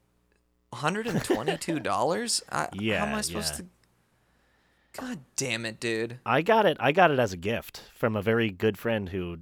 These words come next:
Speaker 2: knew that I liked it, and we had, like, talked about it once before, and, and she got it for me for Christmas, and I was like, "Are you fucking kidding me?" I was very grateful. Yeah, it's a, <sighs> it's a good one.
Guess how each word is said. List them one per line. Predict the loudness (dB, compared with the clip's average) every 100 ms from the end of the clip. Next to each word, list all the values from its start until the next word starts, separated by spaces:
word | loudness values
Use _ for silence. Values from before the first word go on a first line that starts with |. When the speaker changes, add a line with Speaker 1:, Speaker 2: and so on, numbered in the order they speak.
| -14 -8
Speaker 2:
knew | -6 -2
that | -2
I | -4
liked | -4 -6 -6 -8
it, | -8 -12 _ _ -12
and | -8
we | -4
had, | -4
like, | -4 -4
talked | -4 -4
about | -6 -6
it | -6
once | -8 -8
before, | -12 -8 -6 -6
and, | -8 -12 -14
and | -12 -12
she | -8 -8 -6 -8 -12 _ _ _ -2
got | 0 2
it | -4 _ _
for | -2 0 2
me | -2
for | -2 0
Christmas, | 2 2 0 -14 -16 -16
and | -8 -4
I | -4
was | -2
like, | -4 -6 0
"Are | 4 4
you | 2 0 0 0 -4
fucking | -8 0 0 0 -4 -6 -8
kidding | -8 -4 -2 -2 -2
me?" | -2 -2 -2 -8 _ _ _ _ _ _ _
I | -6
was | -6 -4
very | -4 -4 -6 -8
grateful. | -12 -12 -16 -18 _ _ _ -14
Yeah, | -12 -12 _ -12
it's | -4 -4
a, | -6 -16
<sighs> | -14 -6
it's | -4
a | -4
good | -6 -8
one. | -12